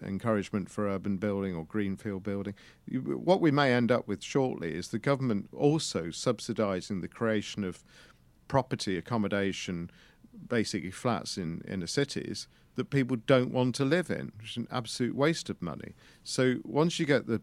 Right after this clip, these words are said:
state involved in that sort of way, trying to direct where people live and they don't want to live in a place without a garden and all this stuff, well, that's another disaster. And you get no r-, productive return. And th-,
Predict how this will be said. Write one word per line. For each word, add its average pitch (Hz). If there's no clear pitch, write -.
state 135
involved 90
in 98
that 120
sort -
of 87
way, 64
trying 110
to 95
direct 107
where 98
people 101
live 98
and 90
they 85
don't 113
want 90
to 101
live 90
in 90
a 85
place 98
without 90
a -
garden 95
and 76
all 90
this 85
stuff, -
well, 131
that's 135
another 156
disaster. -
And 113
you 113
get 113
no 131
r-, 110
productive 113
return. 98
And 113
th-, 113